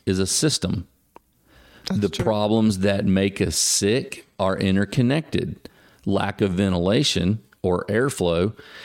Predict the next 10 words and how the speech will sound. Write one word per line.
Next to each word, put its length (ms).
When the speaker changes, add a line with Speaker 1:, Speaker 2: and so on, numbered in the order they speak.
Speaker 1:
it 240
keeps 360
poisons 840
in 520
and 160
it 140
builds 300
up 160
moisture. 600
Moisture 800